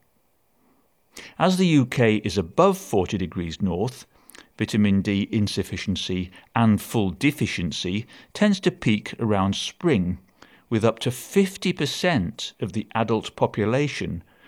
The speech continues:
calculated as being vitamin D insufficient and sixteen percent being severely deficient.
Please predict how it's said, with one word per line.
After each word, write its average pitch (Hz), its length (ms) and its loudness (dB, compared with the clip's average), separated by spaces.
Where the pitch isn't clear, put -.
calculated 107 640 0
as 90 140 -4
being 95 340 0
vitamin 92 460 0
D 92 320 -2
insufficient 120 920 -2
and 107 160 -2
sixteen 113 880 -4
percent 85 560 -6
being 120 260 2
severely 117 920 2
deficient. - 720 -8